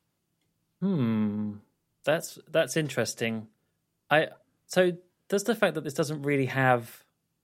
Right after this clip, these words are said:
you could argue that the whole space stuff is, is the stunt, really. I suppose that's, that's what you're meant to be impressed by, which maybe it was impressive at the time.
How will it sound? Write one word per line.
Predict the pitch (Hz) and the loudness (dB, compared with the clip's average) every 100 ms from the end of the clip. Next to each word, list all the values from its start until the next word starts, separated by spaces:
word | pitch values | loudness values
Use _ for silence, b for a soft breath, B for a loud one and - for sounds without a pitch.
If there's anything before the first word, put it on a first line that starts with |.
| _ _ _ _ - - B | _ _ _ _ -16 -14 B
you | 135 | -2
could | 135 | 4
argue | 143 139 117 | 6 6 4
that | 110 | 0
the | 113 | 0
whole | 110 104 | 0 -2
space | - 120 113 - | -4 -2 -2 -4
stuff | - 107 - | -4 -4 -4
is, | 101 95 | -10 -6
is | 113 98 | -8 -6
the | 107 | -8
stunt, | - 113 107 107 | -4 -2 -2 -4
really. | 110 107 101 104 - _ _ _ _ _ _ _ - | -4 -4 -4 -10 -16 _ _ _ _ _ _ _ -10
I | |
suppose | - 113 104 101 107 - | -4 -2 -2 -4 -10 -8
that's, | - 117 - | -6 -6 -4
that's | 113 - | -6 -6
what | 110 | -8
you're | 110 | -6
meant | 110 107 | -8 -6
to | |
be | 113 | -8
impressed | 104 120 110 - | -6 -6 -8 -6
by, | 98 110 - _ _ _ | -8 -8 -12 _ _ _
which | 185 135 | -10 -4
maybe | 117 107 | -2 -2
it | 107 | -4
was | 110 | -6
impressive | - 107 107 | -6 -6 -6
at | |
the | 110 | -6
time. | 117 107 | -4 -4